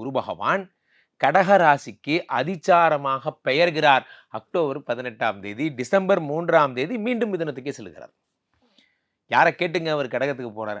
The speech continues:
அவர் இஷ்டம், அவர் எப்போ வேணா போறார். ஒன் ஸ்டெப் ஹைக்கானா அவர் வந்து அதிச்சாரம்னு பேரு. ராசிக்கு ரிவர்ஸ் ஆனா அது பேரு வக்கரம்னு பேரு. இப்ப சனி வக்கரம் ஆனார்ல, அதுக்கு அது மாதிரி இது வந்து ஒன் ஸ்டெப் ஹைக்குன்னா அதிச்சாரம்.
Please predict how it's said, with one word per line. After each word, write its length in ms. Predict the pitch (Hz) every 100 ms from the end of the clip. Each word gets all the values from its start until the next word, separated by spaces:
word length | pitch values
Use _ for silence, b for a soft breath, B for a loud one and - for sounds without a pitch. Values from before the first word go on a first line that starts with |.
| -
அவர் 140 | 117 120
இஷ்டம், 260 | 117 156 123
அவர் 160 | 101 98
எப்போ 140 | 95 113
வேணா 140 | 117 110
போறார். 200 | 92 87 _ _ _ _ b b b _
ஒன் 120 | 143 151
ஸ்டெப் 220 | 214 165 143
ஹைக்கானா 360 | 170 180 170 180
அவர் 160 | 156 135
வந்து 120 | 143 165
அதிச்சாரம்னு 500 | 143 147 139 131 110
பேரு. 220 | 107 127 208 - b b b b 139
ராசிக்கு 500 | 139 180 - 170 165 147
ரிவர்ஸ் 300 | 190 208 160
ஆனா 140 | 175 170
அது 100 | 127
பேரு 140 | 151 175 110
வக்கரம்னு 540 | 123 - - 165 143 123
பேரு. 140 | 92 -
இப்ப 140 | 123 151
சனி 180 | 165 170
வக்கரம் 320 | 147 170 151
ஆனார்ல, 280 | 127 110 110 - 120
அதுக்கு 240 | 127 120 113
அது 80 | 113
மாதிரி 140 | 170 147 135
இது 100 | 147
வந்து 160 | 165 208 156
ஒன் 100 | 143
ஸ்டெப் 180 | 170 120
ஹைக்குன்னா 340 | 135 160 160 170
அதிச்சாரம். 340 | 131 127 113